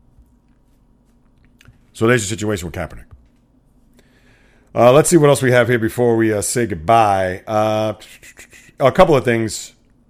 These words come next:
As far as the college basketball, I'll get into that real quick.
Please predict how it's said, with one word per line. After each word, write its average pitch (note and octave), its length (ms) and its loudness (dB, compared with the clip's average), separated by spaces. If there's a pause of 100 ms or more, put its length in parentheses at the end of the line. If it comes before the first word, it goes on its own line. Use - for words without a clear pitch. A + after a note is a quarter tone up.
(1300)
As B2 160 -2
far E3+ 320 2
as C3+ 180 -2
the C3+ 160 -2
college D3+ 300 2
basketball, D3 400 2
I'll C3 80 -2
get D3 80 -6
into A#2+ 160 -8
that B2+ 120 -2
real A#2+ 140 -4
quick. A#2+ 340 -4